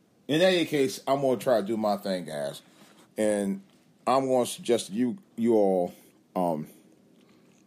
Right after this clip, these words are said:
if you have a hobby that you, that you're interested in doing, man,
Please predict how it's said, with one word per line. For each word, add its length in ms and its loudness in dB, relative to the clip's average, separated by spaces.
if 140 8
you 160 8
have 200 2
a 80 2
hobby 420 0
that 180 -6
you, 140 -4
that 220 -6
you're 100 -6
interested 420 -8
in 100 -2
doing, 280 -4
man, 360 -4